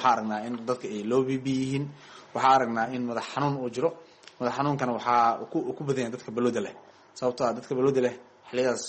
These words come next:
waa fasting-ka ah, balwada ma isticmaalayaan. Waxaa arkaysaa in oo, maarata, yacni, madax xanuun zaid u imaanayo, sida dadka kofeeyinka iyo tubaakada isticmaalo, withdrawal-koodana, ah, mas-uul ka ah intaas. Eh, in hurdo fiican aysan qaadan waxay qayb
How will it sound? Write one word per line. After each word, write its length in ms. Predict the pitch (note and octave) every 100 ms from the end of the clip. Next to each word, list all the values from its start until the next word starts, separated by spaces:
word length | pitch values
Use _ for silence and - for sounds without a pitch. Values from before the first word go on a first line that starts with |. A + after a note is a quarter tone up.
| -
waa 320 | G#2+ G#2 G2+ -
fasting-ka 400 | C3 C#3 B2 C3+
ah, 140 | B2
balwada 240 | A2+ B2 B2
ma 100 | A#2+
isticmaalayaan. 600 | - A2 A2 A#2 A#2+ C#3
Waxaa 160 | - A2+
arkaysaa 360 | A2+ G#2 A2 A2+
in 160 | A#2 - - - -
oo, 160 | A2 G#2+
maarata, 380 | A2 G2+ - G2
yacni, 160 | G2+
madax 220 | G#2 G#2+ -
xanuun 200 | B2 A2+
zaid 200 | A#2 A2+
u 80 | G#2
imaanayo, 460 | A2 A2 A2 A2
sida 260 | - G#2+ F#2+ - - - B2+
dadka 260 | B2 A2+
kofeeyinka 560 | G#2+ G#2 A#2 B2+ A#2+ A#2
iyo 100 | G2+
tubaakada 380 | A2 - B2+ B2
isticmaalo, 480 | - B2 B2+ B2+
withdrawal-koodana, 720 | G#2+ G#2+ C3 C#3 B2+ A#2+ A2 G#2
ah, 260 | G2 G2+
mas-uul 260 | G2+ B2+ A#2+
ka 60 | B2+
ah 140 | A#2+ A#2+
intaas. 300 | B2+ A#2+ - - - - -
Eh, 280 | A2 G#2+ C#3
in 120 | C#3+
hurdo 240 | A#2+ B2+
fiican 280 | C#3+ B2 A#2+
aysan 280 | A2+ A2+ G#2+
qaadan 400 | A2 A2+ A#2+ -
waxay 220 | - G#2+
qayb 180 | A#2+